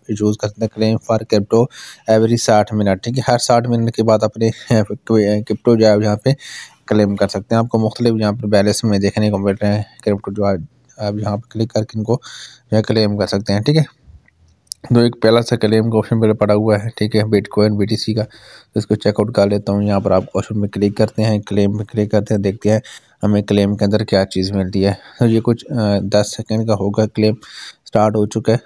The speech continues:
तो जैसे ये कंप्लीट होता है, नीचे हम यहाँ पे क्लेम पे करते हैं और देखते हैं हमें क्लेम में क्या मिलता है, ठीक है।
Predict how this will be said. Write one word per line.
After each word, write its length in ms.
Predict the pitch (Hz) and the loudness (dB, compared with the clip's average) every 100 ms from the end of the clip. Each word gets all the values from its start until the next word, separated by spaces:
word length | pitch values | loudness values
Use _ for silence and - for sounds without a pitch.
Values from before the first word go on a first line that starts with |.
| _ | _
तो 140 | 110 101 | 2 2
जैसे 260 | 104 - | 2 0
ये 100 | 113 | 0
कंप्लीट 400 | 110 110 113 110 | 0 0 -2 0
होता 200 | 110 - | 0 2
है, 60 | 113 | 0
नीचे 280 | 107 101 113 | 0 -2 -2
हम 140 | 107 | 0
यहाँ 140 | 101 101 | 0 0
पे 200 | 110 127 _ _ | -2 -4 _ _
क्लेम 240 | - 101 104 | -2 0 0
पे 120 | 110 | -2
करते 300 | 104 - 110 | -4 -2 -2
हैं 140 | 113 117 - - - _ _ | -2 -4 -14 -20 -20 _ _
और 160 | 110 107 | 2 2
देखते 360 | 104 104 - 120 | 2 0 0 -2
हैं 60 | |
हमें 180 | 120 113 | 0 -4
क्लेम 340 | - 104 101 | -2 0 2
में 200 | 101 143 - _ - - | 2 -2 -4 _ -14 0
क्या 160 | 120 | 2
मिलता 320 | 98 90 92 95 | 2 -2 0 0
है, 80 | |
ठीक 220 | 101 156 | 0 0
है। 60 | 165 | -2